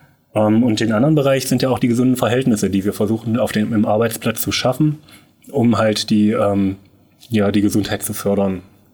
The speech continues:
Äh, da gehören so Sachen dazu wie eine Tourenplanung, dass es ein organisierter Tagesablauf ist. Nichts kann mehr stressen als ein Dienstplan, der mir die nächsten drei Wochenenden vorher sagt, äh, ich muss arbeiten, sondern, ähm,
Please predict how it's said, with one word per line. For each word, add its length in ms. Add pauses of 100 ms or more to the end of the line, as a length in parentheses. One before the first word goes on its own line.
(200)
Äh, 260 (580)
da 200
gehören 320
so 100
Sachen 300
dazu 380
wie 100
eine 160
Tourenplanung, 680
dass 160
es 100
ein 100
organisierter 840 (160)
Tagesablauf 720
ist. 480
Nichts 320
kann 220
mehr 140
stressen 420
als 200
ein 160
Dienstplan, 840 (520)
der 320
mir 220
die 100
nächsten 320
drei 220 (160)
Wochenenden 640
vorher 340
sagt, 360
äh, 280 (760)
ich 180
muss 140
arbeiten, 580
sondern, 400
ähm, 520